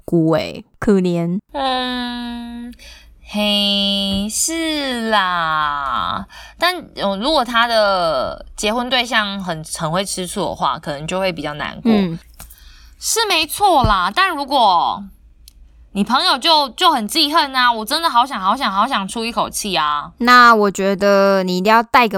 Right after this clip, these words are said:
Speaker 1: 伴，而且那个伴要比你前任好看两百倍。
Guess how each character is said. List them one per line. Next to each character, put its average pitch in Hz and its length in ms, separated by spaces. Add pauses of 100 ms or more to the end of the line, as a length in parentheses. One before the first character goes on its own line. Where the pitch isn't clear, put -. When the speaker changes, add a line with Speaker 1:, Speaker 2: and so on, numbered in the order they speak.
(160)
Speaker 1:
伴， 220 240 (160)
而 220 100
且 262 120
那 285 80
个 254 100 (140)
伴 240 180
要 247 80
比 226 140
你 175 100
前 185 240
任 220 160
好 165 180
看 220 240
两 180 220
百 - 180 (100)
倍。 - 180